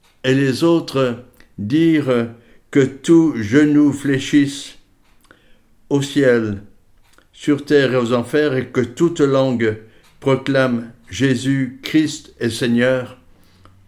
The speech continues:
à la gloire de Dieu le Père.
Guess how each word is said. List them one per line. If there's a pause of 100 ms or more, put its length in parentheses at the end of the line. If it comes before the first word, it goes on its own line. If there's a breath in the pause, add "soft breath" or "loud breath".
(240)
à
la
gloire (400)
de
Dieu
le
Père.